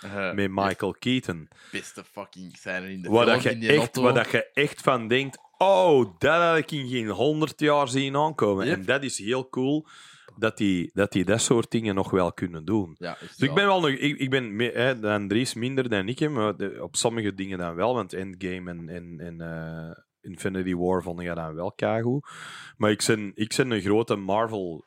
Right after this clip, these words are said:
Speaker 2: Comic
Speaker 1: Mhm.
Speaker 2: Universe fan.
Speaker 1: Ik ken ook.
Speaker 2: Ook omdat ik vind dat die een lijn hebben kunnen aanhouden. Die hebben
Speaker 1: Ja.
Speaker 2: dat op een bepaalde manier, vind ik dat wel een, een bijna niet meer geziene krachttoer. Dat je een film begint met één film, tien jaar geleden, Iron Man, en dat je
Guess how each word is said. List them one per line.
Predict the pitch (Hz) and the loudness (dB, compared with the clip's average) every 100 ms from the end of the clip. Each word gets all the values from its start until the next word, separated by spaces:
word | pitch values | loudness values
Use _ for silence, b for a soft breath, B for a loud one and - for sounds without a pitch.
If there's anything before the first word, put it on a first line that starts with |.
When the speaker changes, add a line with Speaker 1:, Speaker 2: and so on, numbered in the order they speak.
| _ | _
Speaker 2:
Comic | 101 92 110 | -6 -6 -6
Speaker 1:
Mhm. | 95 | -8
Speaker 2:
Universe | 90 85 85 80 76 - | -8 -10 -8 -8 -8 -8
fan. | - 80 76 | -6 -8 -10
Speaker 1:
Ik | 101 | -20
ken | - 87 | -14 -12
ook. | 90 - | -10 -4
Speaker 2:
Ook | 117 | 0
omdat | 131 123 | 2 2
ik | 113 | 0
vind | - 127 | -2 0
dat | 135 135 | 0 0
die | 123 | 2
een | 107 95 | 2 2
lijn | 98 120 127 | 4 2 0
hebben | 113 98 | -2 -2
kunnen | 110 98 90 | -4 -8 -6
aanhouden. | 90 110 92 80 80 80 | -2 -2 -2 -4 -4 -2
Die | 90 | -2
hebben | 90 | 2
Speaker 1:
Ja. | 95 92 | 4 4
Speaker 2:
dat | 95 | 2
op | - | -2
een | 95 | -4
bepaalde | 87 107 117 123 | -2 0 0 0
manier, | 120 113 113 123 120 B B B B B _ - | -2 -2 0 -2 -4 B B B B B _ -6
vind | 113 113 | -4 0
ik | 104 | 2
dat | 92 | 4
wel | 101 127 | 2 2
een, | 117 92 - 95 | -2 -4 -12 -8
een | 92 87 | -8 -6
bijna | 90 104 110 101 | -2 0 2 2
niet | 95 110 | 0 0
meer | 123 110 | 0 0
geziene | 92 85 104 113 95 - | -4 -8 -8 -8 -10 -12
krachttoer. | - 107 - - 123 123 139 - B B B B B B _ | -6 -6 -6 -6 -2 0 -2 -8 B B B B B B _
Dat | - 101 | -2 2
je | 107 | 2
een | 98 92 | 2 0
film | - 120 127 | -2 -2 0
begint | 104 107 120 | -2 -2 -6
met | 107 98 | -8 -8
één | 101 113 123 | -4 -4 -4
film, | - 110 120 135 | -6 -6 -6 -4
tien | - 113 107 | -2 -2 -2
jaar | 104 101 | 0 2
geleden, | 95 90 95 117 - | 2 2 2 2 2
Iron | 104 113 120 | 2 2 0
Man, | 120 127 135 | 0 0 0
en | 131 101 | -2 -2
dat | 98 | 0
je | 98 92 87 85 | 2 4 2 0